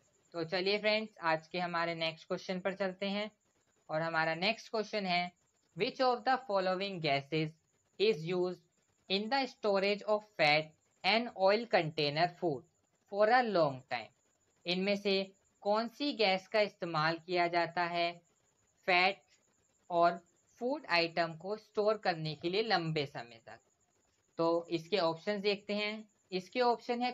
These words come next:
कार्बन डाइऑक्साइड गैस, बी, नाइट्रोजन गैस, सी,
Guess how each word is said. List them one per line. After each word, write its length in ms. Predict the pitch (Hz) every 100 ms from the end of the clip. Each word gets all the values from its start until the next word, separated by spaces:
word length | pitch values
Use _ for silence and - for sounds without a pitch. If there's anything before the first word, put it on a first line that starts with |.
| 247
कार्बन 360 | 156 147 165 175
डाइऑक्साइड 640 | 185 185 - 196 190 175
गैस, 240 | 185 185 - _ _ _ _ _ _ _ _ -
बी, 420 | 143 180 185 190 - _ _ -
नाइट्रोजन 720 | 160 170 - 180 180 202 208
गैस, 300 | 202 202 202 202 _ _ _ _ _ -
सी, 360 | 214 214 214